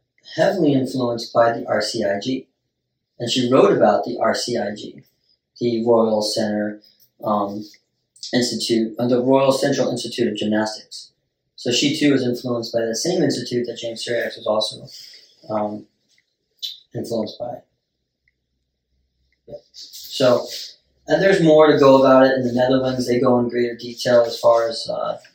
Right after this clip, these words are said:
the information I have. I don't wanna dive into that too much here. But we went to Mary McMillan. Uh, let's see here.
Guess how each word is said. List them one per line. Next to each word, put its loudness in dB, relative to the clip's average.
the -4
information -4
I -6
have. -6
I 0
don't 2
wanna -2
dive -6
into -14
that -4
too 0
much -2
here. -4
But 4
we 4
went 4
to 4
Mary 6
McMillan. 4
Uh, -4
let's -12
see -6
here. -6